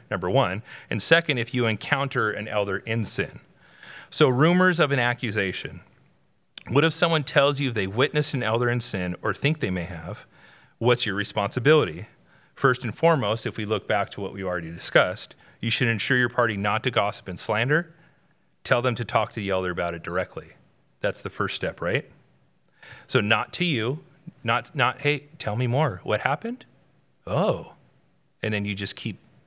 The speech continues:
keep letting it go. Just like you would in any other situation, actively discourage them from slandering that elder in conversation like that. If they say that they have already spoken to the elder on the matter,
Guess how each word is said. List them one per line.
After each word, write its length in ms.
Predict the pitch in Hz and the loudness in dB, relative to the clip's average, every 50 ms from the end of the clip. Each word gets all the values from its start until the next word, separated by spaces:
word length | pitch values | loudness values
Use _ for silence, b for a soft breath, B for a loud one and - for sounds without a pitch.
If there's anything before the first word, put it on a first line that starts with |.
| - - _ _ _ _ _ _ _ _ _ _ _ _ | -20 -20 _ _ _ _ _ _ _ _ _ _ _ _
keep 220 | - - 123 - 123 | -10 -8 -8 -2 0
letting 220 | 113 113 - - | 0 0 0 -4
it 100 | 87 - | -6 -4
go. 300 | - 110 98 82 92 - - _ _ _ _ _ _ _ _ _ _ _ _ _ _ _ _ _ _ _ _ _ _ | -2 -2 -2 -4 -6 -12 -20 _ _ _ _ _ _ _ _ _ _ _ _ _ _ _ _ _ _ _ _ _ _
Just 240 | - 151 139 - - | 2 2 4 4 4
like 200 | 151 143 - 151 | 4 4 2 0
you 100 | 151 143 | 0 2
would 100 | 143 127 | 2 2
in 100 | 120 - | 2 0
any 260 | - 127 131 135 135 | 0 0 2 2 2
other 160 | 135 127 110 | 2 2 0
situation, 640 | - - 131 120 - 117 135 135 143 - - 101 98 - | -2 -2 -4 -4 -2 0 0 2 2 0 -2 -4 -4 -2
actively 500 | 110 110 120 131 - 156 143 147 143 139 | 0 0 0 0 -2 -4 -2 -2 -2 -2
discourage 600 | 131 120 - - - - 135 139 143 135 120 - | -2 -2 -2 -2 0 2 2 2 2 0 0 -2
them 160 | 107 101 98 | -4 -4 -4
from 160 | - 98 92 | -4 -4 -4
slandering 540 | - - - 117 117 123 135 139 131 131 127 | -4 -2 -2 -2 0 0 2 2 2 0 0
that 200 | 120 117 - - | -2 -4 -2 -2
elder 300 | 110 110 113 110 101 92 | 0 0 0 0 0 -2
in 100 | 90 95 | -2 -2
conversation 640 | - 110 104 101 98 90 - 107 95 90 - 92 85 | -2 -2 -2 -2 -2 -4 -4 -6 -6 -6 -8 -10 -10
like 220 | 80 78 80 - | -10 -12 -10 -8
that. 260 | - 78 76 71 - _ B B B B B B B B B B B - | -8 -8 -8 -10 -14 _ B B B B B B B B B B B -2
If 100 | 113 - | 0 2
they 140 | 127 120 | 0 0
say 260 | 117 - - 151 160 165 | 2 2 4 4 4 4
that 200 | 156 147 135 - | 4 2 2 2
they 140 | 131 123 113 | 0 0 0
have 200 | - 120 120 120 | 0 0 0 0
already 320 | 104 117 117 117 107 104 | 2 4 4 4 2 0
spoken 420 | - - - - 185 185 - 151 123 | -4 -2 0 0 2 2 2 0 0
to 140 | - 123 110 | 0 0 0
the 140 | 104 98 98 | 0 0 -2
elder 220 | 95 92 92 87 | -2 -2 -2 -2
on 100 | 85 85 | -2 -2
the 60 | 87 | -4
matter, 480 | 87 87 87 82 80 82 90 107 120 | -4 -4 -4 -4 -4 -4 -4 -4 -6